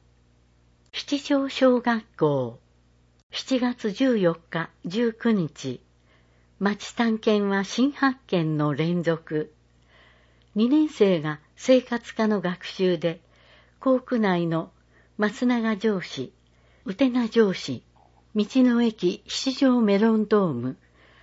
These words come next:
秋岡農園を訪問。二つの城跡は地形の違いによって役割が違っていたことを学びました。メロンドームではメロンの糖度測定を見学。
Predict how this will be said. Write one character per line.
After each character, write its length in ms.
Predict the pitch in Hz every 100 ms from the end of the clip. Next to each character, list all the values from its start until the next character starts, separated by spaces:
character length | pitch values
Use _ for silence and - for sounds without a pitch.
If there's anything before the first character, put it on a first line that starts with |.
| -
秋 300 | 202 196 269
岡 280 | 269 262 247
農 260 | 240 233 190
園 300 | 156 143 131
を 140 | 135
訪 280 | - 170 156
問。 360 | 147 127 117 _ _ _ _ _ _ _ _
二 280 | - - 269
つ 160 | 277
の 160 | 226 151
城 160 | 165 170
跡 400 | - 160 - 135
は 160 | 139 - _ - -
地 160 | - -
形 200 | 262 240
の 140 | 226
違 380 | - 202 202 190
い 40 |
に 120 | 190
よ 100 | 180
っ 40 | 185
て 380 | _ 170 165 _ _ - - 208
役 300 | 190 - 226
割 240 | 220 214
が 100 | 208
違 360 | 196 202 208 226
っ 20 |
て 200 | - 220
い 120 | 208
た 120 | 214
こ 160 | 208 208
と 160 | 226 180
を 80 |
学 320 | 127 147 160 156
び 100 | 143
ま 140 | 139
し 140 | - -
た。 180 | 117 - _ _ _ _ _ _ _ -
メ 140 | 196 214
ロ 120 | 285
ン 120 | 269
ド 200 | 285 269
ー 20 |
ム 120 | 196 160
で 140 | 156
は 200 | 151 151 _ _ _ -
メ 160 | 254
ロ 140 | 254 220
ン 100 | 190
の 120 | 185
糖 260 | 185 233 220
度 140 | 220
測 340 | - 214 - -
定 220 | 160 147
を 140 | 139
見 300 | - 160 147
学。 420 | 139 139 - 123